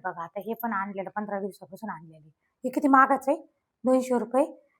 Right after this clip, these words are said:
चारशे रुपये किलो का किती, काय होतं माहित नाही, चारशे रुपये असेल. नाही रे, चारशे नाही, इथं दीडशे रुपये का दोनशे रुपये पावशेर होतं इथे.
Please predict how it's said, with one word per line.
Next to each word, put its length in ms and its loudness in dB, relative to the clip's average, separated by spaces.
चारशे 280 0
रुपये 200 -4
किलो 220 -2
का 160 -2
किती, 260 -6
काय 120 -2
होतं 200 -6
माहित 240 -8
नाही, 180 -6
चारशे 320 -10
रुपये 200 -10
असेल. 260 -12
नाही 120 6
रे, 260 4
चारशे 340 -4
नाही, 280 -2
इथं 180 -2
दीडशे 300 -2
रुपये 200 -2
का 120 -4
दोनशे 280 -4
रुपये 160 -2
पावशेर 360 -6
होतं 180 -8
इथे. 200 -12